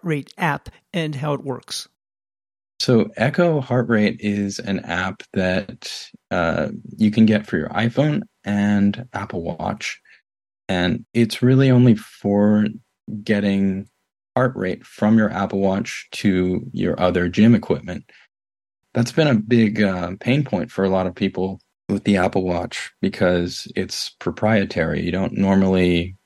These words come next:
Speaker 2: get to see your heart rate on your treadmill, for instance, just because the Apple Watch is a closed system.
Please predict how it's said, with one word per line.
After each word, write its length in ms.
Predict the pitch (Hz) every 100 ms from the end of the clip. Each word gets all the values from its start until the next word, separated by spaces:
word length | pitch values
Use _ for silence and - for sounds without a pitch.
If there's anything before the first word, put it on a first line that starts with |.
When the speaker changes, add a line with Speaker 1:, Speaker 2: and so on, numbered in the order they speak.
| _ _ -
Speaker 2:
get 160 | 90 -
to 80 |
see 200 | 87 -
your 140 | 101 82
heart 280 | - 113 -
rate 320 | 92 87 - -
on 360 | 87 87 90
your 160 | 90 82
treadmill, 420 | - 110 92 80
for 200 | - 82
instance, 640 | 82 98 - 82 - - _ _ _ _ _ _ -
just 160 | - -
because 400 | 98 - 87 87
the 140 | -
Apple 280 | 90 87 85
Watch 340 | 85 82 -
is 160 | 82 80
a 220 | 78 80 -
closed 420 | 80 76 78 -
system. 540 | 92 85 - - -